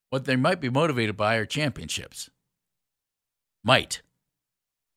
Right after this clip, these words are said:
And that's a key word. There's no championship in the All-Star game.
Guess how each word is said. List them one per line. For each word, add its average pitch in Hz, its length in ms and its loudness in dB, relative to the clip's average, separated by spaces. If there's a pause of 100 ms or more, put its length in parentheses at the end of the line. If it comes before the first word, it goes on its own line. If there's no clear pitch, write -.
(220)
And 120 140 2
that's 120 180 4
a 117 60 -4
key 120 220 0
word. 98 240 -2 (220)
There's 170 200 0
no 170 120 0
championship 98 640 -2
in 87 80 -12
the 85 100 -6
All-Star 90 340 -4
game. 92 260 -16